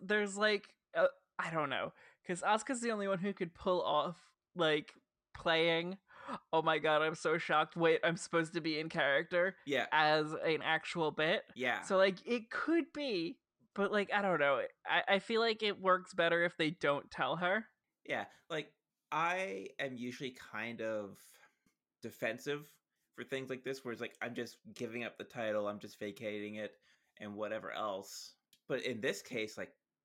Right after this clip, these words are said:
Speaker 2: Asuka sold it for me.
Speaker 1: Mm-hmm.
Speaker 2: It's like, "No, no, this was a wonderful situation, and it went perfectly. Thank you." <laughs>
Speaker 1: Like, the way that she's just like, <gasps> "Mother?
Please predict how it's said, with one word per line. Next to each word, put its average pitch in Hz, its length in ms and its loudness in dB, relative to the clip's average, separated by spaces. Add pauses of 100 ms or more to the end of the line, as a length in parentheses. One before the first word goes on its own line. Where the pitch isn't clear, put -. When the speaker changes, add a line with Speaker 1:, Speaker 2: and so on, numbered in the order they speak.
(120)
Speaker 2:
Asuka 127 300 -2
sold 104 320 -6
it - 100 -10
for 110 220 -12
me. - 240 -14 (400)
Speaker 1:
Mm-hmm. 160 200 -4
Speaker 2:
It's - 280 -16
like, 107 160 -4
"No, 131 220 0
no, 107 200 -4 (440)
this 131 180 -2
was 143 240 -2
a 123 100 -2
wonderful 143 1080 -4 (340)
situation, 113 1000 -4 (420)
and 113 180 0
it 113 100 -4
went 113 220 -6
perfectly. 104 760 -6 (180)
Thank 101 280 -6
you." - 80 -14 (420)
<laughs> 359 320 -4
Speaker 1:
Like, 190 200 0
the 214 80 0
way 214 220 2
that 220 180 0
she's 214 240 -6
just 190 240 -8
like, - 240 -4 (320)
<gasps> - 340 -20
"Mother? 165 520 -2